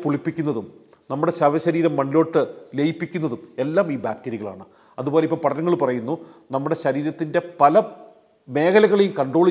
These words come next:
ചെയ്യുന്നത് ഈ ബാക്ടീരിയകളാണ്. നമ്മൾ കഴിക്കുന്ന ഭക്ഷണത്തിനെ ഡൈജസ്റ്റ് ചെയ്യുന്നതും അതുപോലെ നമ്മുടെ തലച്ചോറിലെ ഹോർമോൺ ഉൽപ്പാദിപ്പിക്കുന്നത് വയറ്റിലുള്ള ചില ബാക്ടീരിയകളായിട്ടാണ് കണ്ടെത്തിയിട്ടുള്ളത്. അപ്പോൾ മണ്ണിൽ നമ്മൾ കളിക്കുമ്പോൾ ഈ നല്ല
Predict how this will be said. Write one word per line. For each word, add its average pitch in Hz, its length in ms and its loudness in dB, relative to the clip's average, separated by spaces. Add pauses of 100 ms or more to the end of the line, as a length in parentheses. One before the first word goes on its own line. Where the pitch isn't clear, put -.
ചെയ്യുന്നത് 131 300 -4 (380)
ഈ - 20 -6 (120)
ബാക്ടീരിയകളാണ്. 113 640 -6 (220)
നമ്മൾ 131 200 -4
കഴിക്കുന്ന 127 320 -4
ഭക്ഷണത്തിനെ 139 360 -6 (100)
ഡൈജസ്റ്റ് 120 480 -6
ചെയ്യുന്നതും 107 380 -10 (680)
അതുപോലെ 143 340 0
നമ്മുടെ 139 260 -4
തലച്ചോറിലെ 160 600 2
ഹോർമോൺ 156 380 2
ഉൽപ്പാദിപ്പിക്കുന്നത് 135 760 -4 (380)
വയറ്റിലുള്ള 139 540 0
ചില 123 180 -2
ബാക്ടീരിയകളായിട്ടാണ് 113 680 -4
കണ്ടെത്തിയിട്ടുള്ളത്. 101 600 -14 (580)
അപ്പോൾ 160 180 2 (260)
മണ്ണിൽ 196 300 4
നമ്മൾ 170 220 4
കളിക്കുമ്പോൾ 127 440 0 (200)
ഈ 196 40 -2 (260)
നല്ല 175 160 2